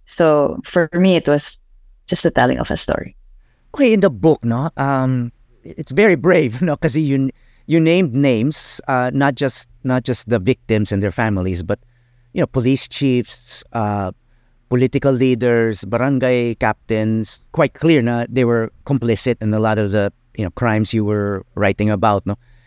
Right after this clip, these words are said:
Speaker 2: And in particular, of course, si President Duterte came under a very harsh light, no? And for many readers, your book will <laughs> define his presidency. So have you heard from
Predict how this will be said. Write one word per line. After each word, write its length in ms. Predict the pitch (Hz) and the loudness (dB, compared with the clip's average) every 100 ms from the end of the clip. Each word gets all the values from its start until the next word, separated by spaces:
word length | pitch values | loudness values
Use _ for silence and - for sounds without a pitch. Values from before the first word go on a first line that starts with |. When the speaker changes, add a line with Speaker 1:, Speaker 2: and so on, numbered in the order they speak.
| _ - | _ 0
Speaker 2:
And 120 | 151 | 2
in 100 | 135 | 2
particular, 480 | 131 - 165 143 123 | 0 0 0 2 2
of 120 | 107 | 0
course, 340 | 143 123 - - | -2 -2 -4 -10
si 180 | 123 123 | -8 -8
President 420 | 110 117 113 117 | -2 -2 0 -4
Duterte 440 | 110 - 208 147 113 | -4 0 0 0 -2
came 200 | 120 113 | 0 0
under 380 | 107 104 104 104 | 0 0 -2 -4
a 160 | - 101 | -4 -4
very 300 | 87 107 101 | 0 2 2
harsh 360 | - 92 - 110 | 0 -4 -4 -4
light, 280 | 107 78 - | -2 -2 -4
no? 240 | 104 123 - _ _ _ _ - | -4 -4 -8 _ _ _ _ -4
And 240 | 123 117 | -4 -2
for 140 | - 156 | -2 0
many 380 | 160 180 165 156 | 2 2 0 0
readers, 320 | 147 135 135 | 0 0 0
your 80 | 131 | 0
book 260 | 113 185 | 0 0
will 120 | 147 | 0
<laughs> 120 | 123 131 | -2 -2
define 440 | 165 170 190 117 | 0 0 0 -4
his 140 | 127 - | -6 -2
presidency. 720 | 139 160 170 104 - 214 - _ _ _ _ _ _ | 0 0 -2 -4 -6 -10 -10 _ _ _ _ _ _
So 160 | - 170 | -4 0
have 180 | 208 226 | 0 2
you 160 | 294 | 2
heard 300 | 175 190 262 | 4 2 2
from 300 | - 359 359 | -2 -4 -4